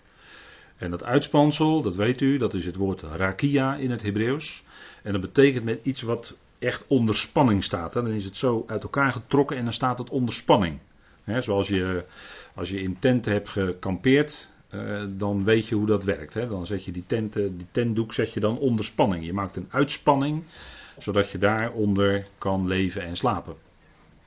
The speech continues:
En dat is leuk natuurlijk als je met de kinderen op vakantie bent. Ik weet niet of het voor papa en mama altijd zo leuk is in zo'n tent, maar vooral als het regent, want, nou ja, dan zit je toch maar naar buiten en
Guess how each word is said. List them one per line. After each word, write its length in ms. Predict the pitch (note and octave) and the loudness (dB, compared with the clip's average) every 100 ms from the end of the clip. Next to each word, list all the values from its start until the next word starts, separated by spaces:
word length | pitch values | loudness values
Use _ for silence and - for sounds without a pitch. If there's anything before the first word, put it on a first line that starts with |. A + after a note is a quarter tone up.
| _ _ - - _ | _ _ -16 -16 _
En 120 | F#2 | -8
dat 100 | F2 | -4
is 60 | F#2+ | -2
leuk 220 | F#2+ F#2 | -2 -2
natuurlijk 380 | F#2 G2 F2+ - | -4 -2 -2 -4
als 120 | F#2 | -6
je 80 | F2+ | -6
met 100 | E2+ | -8
de 60 | |
kinderen 340 | F2 F#2+ F2 F2 | -4 -4 -4 -8
op 60 | |
vakantie 380 | - A2 G#2+ F#2 | -8 -6 -4 -6
bent. 320 | E2 C2 - _ _ _ _ _ - - - - | -10 -12 -18 _ _ _ _ _ -20 -20 -20 -20
Ik 60 | - | -16
weet 100 | D#2+ | -10
niet 120 | E2+ | -6
of 120 | E2+ | -6
het 100 | D#2+ | -8
voor 220 | - E2+ D#2 | -12 -12 -10
papa 200 | E2 - | -12 -6
en 80 | |
mama 200 | F2 A2 | -2 -2
altijd 260 | A2+ G#2+ G2 | -4 -6 -6
zo 140 | - | -4
leuk 240 | G2 G2 G2 | 0 0 0
is 280 | G#2 - - | -2 -4 -8
in 160 | F#2+ | -8
zo'n 160 | F2 E2+ | -8 -6
tent, 360 | F#2 F#2 F2+ - | -4 -4 -6 -10
maar 200 | D#2 D#2+ | -12 -12
vooral 300 | D2+ G2 F#2 | -6 -4 -4
als 120 | E2 | -4
het 100 | D#2+ | -4
regent, 440 | F2 G#2 G#2 A2 G#2+ | 0 0 0 -4 -8
want, 160 | E2+ | -8
nou 120 | F2 | -8
ja, 160 | F2+ F#2 | -8 -10
dan 100 | D#2 | -10
zit 160 | F2+ - | -12 -12
je 80 | |
toch 180 | - F#2+ | -12 -8
maar 140 | F2+ E2+ | -8 -8
naar 100 | E2+ | -8
buiten 400 | G2 G2+ G#2+ G2 | -6 -4 -6 -8
en 160 | F2 | -8